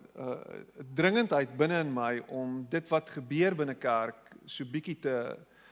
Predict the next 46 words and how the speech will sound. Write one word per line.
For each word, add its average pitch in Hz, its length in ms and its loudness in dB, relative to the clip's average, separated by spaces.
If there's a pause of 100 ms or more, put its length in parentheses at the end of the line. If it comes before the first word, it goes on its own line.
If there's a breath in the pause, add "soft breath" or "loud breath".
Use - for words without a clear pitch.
(500 loud breath)
te 135 160 -8
challenge 156 800 0
en, 131 240 -2
en 131 280 -4
spesifiek - 460 -4
wanneer 160 260 2
dit - 80 -16
kom 156 300 0
by 120 480 4 (340 loud breath)
hoe 151 140 0
Christene 160 580 0
kan 131 340 -2
wees, 123 380 2
want 127 140 -8
op 127 80 -8
Sondag 170 400 0
kan 131 160 -4
ons 127 220 -6
hier 139 340 0
kom 147 220 -2
en 127 60 -4
ons 123 180 -6
kan 123 300 -6 (380)
baie 147 220 4
mooi 131 180 0
voorgee. 156 600 2
Ek 120 100 -2
weet 135 120 -6
nie 170 80 -6
of 135 40 -6
julle 131 140 -4
daai 120 120 2
foto's 156 520 -6 (360 loud breath)
nou 131 120 0
gesien 135 220 -4
het 139 120 0
van 131 100 -6
negentien 131 240 -2
sesennegentig 135 640 0
van 127 120 -6
hoe 127 100 -4
die 135 80 -2
mense 127 320 -2
gelyk 131 400 -2
het 143 180 -6
nie. - 220 -12